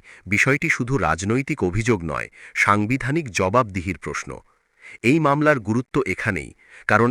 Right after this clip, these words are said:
এসআইআর কোনো সাধারণ প্রশাসনিক উদ্যোগ নয়। এটি সরাসরি ভোটার তালিকা, নাগরিকের ভোটাধিকার এবং নির্বাচনের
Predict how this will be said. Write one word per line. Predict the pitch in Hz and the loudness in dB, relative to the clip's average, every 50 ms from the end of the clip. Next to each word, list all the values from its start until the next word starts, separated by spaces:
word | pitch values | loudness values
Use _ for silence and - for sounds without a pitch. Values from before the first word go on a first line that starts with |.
| - - | 0 0
এসআইআর | - 110 127 - - - - 120 123 127 135 - - 117 117 98 85 85 | 0 0 0 0 -2 -2 0 2 2 2 0 2 4 4 4 4 2 0
কোনো | - 101 107 113 | -2 -2 -2 0
সাধারণ | 107 - - - 92 92 95 113 131 143 139 | 0 0 0 0 0 0 0 0 0 -2 -2
প্রশাসনিক | - - 101 - - 107 - - 110 104 98 - 92 | -2 -4 -4 -2 -2 -2 -2 -2 -2 -2 -4 -4 -6
উদ্যোগ | 82 71 71 87 78 71 | -8 -6 -6 -6 -6 -6
নয়। | 76 69 65 50 50 - _ _ _ _ - - - - | -6 -10 -10 -10 -12 -14 _ _ _ _ -20 -6 -2 0
এটি | 113 113 131 120 | 2 2 2 2
সরাসরি | - - 104 110 131 131 - - 143 151 127 | 2 4 4 4 4 2 0 0 -2 -2 -4
ভোটার | 92 - 95 92 - 110 107 | -4 -4 -4 0 2 2 2
তালিকা, | - - 110 104 104 101 - 110 107 120 - - - - - 92 | 2 2 2 2 2 2 2 2 2 0 0 -6 -18 -12 -4 0
নাগরিকের | 90 92 101 107 135 143 147 139 151 143 85 | 2 2 4 4 2 0 0 2 0 0 0
ভোটাধিকার | - - 95 87 117 117 101 95 104 - 110 107 123 - - - - | -2 -4 -2 0 2 2 0 0 0 2 2 2 2 0 -6 -8 -2
এবং | - 107 123 135 120 95 | 0 2 2 2 2 2
নির্বাচনের | 90 107 117 127 143 147 - - 156 160 160 | 2 0 0 2 0 0 0 0 -2 -2 -2